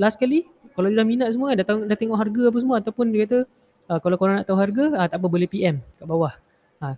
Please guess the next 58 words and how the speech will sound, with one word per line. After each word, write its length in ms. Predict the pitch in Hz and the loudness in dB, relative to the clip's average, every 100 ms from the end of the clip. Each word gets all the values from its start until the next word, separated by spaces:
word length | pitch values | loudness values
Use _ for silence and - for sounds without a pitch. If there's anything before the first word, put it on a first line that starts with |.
| - | -12
so 160 | _ 226 | _ 0
terus 320 | 233 226 233 | 2 2 0
je 80 | 277 | -2
lah. 80 | 302 - _ | -8 -10 _
Uh, 160 | 170 160 | -8 -6
korang 240 | 202 214 | -4 -2
boleh 160 | 202 196 | 0 0
P 160 | 202 | 0
M 80 | 196 | 0
diorang. 240 | 190 262 440 _ _ _ _ _ _ _ _ _ | 2 0 -2 _ _ _ _ _ _ _ _ _
And 160 | 165 165 | 0 2
then 320 | 196 226 - _ _ | 2 0 -6 _ _
WhatsApp 340 | 175 165 - 214 | -2 -2 0 2
diorang 240 | 226 226 | 2 2
ke, 80 | 262 | -2
ataupun 240 | 226 208 | -4 -2
diorang 240 | 202 196 196 | 0 0 0
WhatsApp 240 | 196 202 - | -2 -4 -4
ko-, 100 | 208 | -2
uh, 240 | 196 185 | -2 0
WhatsApp, 400 | 196 202 - 220 - 196 | -2 -4 -6 -8 -8 -4
uh, 400 | 170 175 175 175 | 0 2 2 0
kita 260 | - 196 220 220 | -2 0 4 4
ke, 140 | 277 427 _ _ _ | 2 -4 _ _ _
so 140 | - 185 | -2 -2
that 140 | - | 0
you, 80 | 185 | -4
kita 240 | 175 220 202 | -8 0 2
boleh 240 | 185 180 | 4 4
bagi 240 | 160 160 | 2 0
tahu 160 | 170 160 | 0 0
lebih 80 | 156 | 0
lanjut 240 | 160 156 | 0 0
lah, 160 | 180 185 - _ | -4 -6 -8 _
uh, 160 | 139 139 | -14 -12
berkenaan 240 | 143 156 | -12 -10
dengan 160 | 147 139 | -10 -10
produk 320 | 151 147 147 | -8 -8 -6
ni 240 | 165 151 | -6 -4
and 80 | 143 | -4
such. 160 | 143 135 _ - - _ | -6 -10 _ -20 -20 _
So 220 | 277 269 | -2 0
sama 240 | 277 269 180 | 2 4 4
juga, 160 | 156 | 2
konsep 240 | 185 202 233 | 0 -2 -2
yang 160 | 226 | -2
saya 160 | 233 220 | 0 0
ajar 160 | 254 | 0
ni 80 | 302 | 0
sama 160 | 269 302 | 2 4
juga 220 | 170 156 | 2 0
dengan, 200 | 160 156 165 | -4 -6 -4
dengan 260 | 170 165 160 156 | -2 0 0 -4
produk-produk 380 | - 170 - 160 | -2 -2 -2 -2
yang 100 | 160 160 | 0 0
lain 80 | 151 | 0
ataupun 240 | 151 180 | -2 -2
servis-servis 480 | - 196 190 160 151 | 0 -2 -2 -6 -8